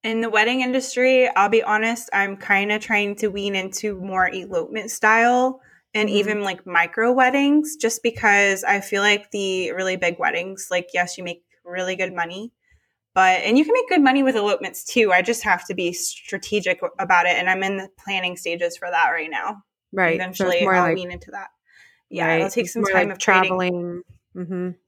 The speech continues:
Speaker 1: I gotta redo my homepage and my, and my site copy and all that stuff. But, um, but yeah,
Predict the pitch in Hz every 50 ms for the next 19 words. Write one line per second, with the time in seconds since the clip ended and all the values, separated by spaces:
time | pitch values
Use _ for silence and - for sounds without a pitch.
0 | _ _ _ _ _ - 202 214 220 208 202 196 196 208 208 220 220 226 233 220
1 | 233 214 214 208 214 208 202 202 190 185 190 190 190 185 185 185 185 185 185 -
2 | - 190 196 185 180 180 175 175 - - - 214 202 208 208 - - 202 196 -
3 | 214 202 196 190 185 185 180 180 180 185 175 175 - - - - 190 180 208 208
4 | - - _ _ - 190 185 185 165 - - _ _ _ - - - _ _ _
5 | - 202 196 190 185 185 180 180 196 - - 180 180 -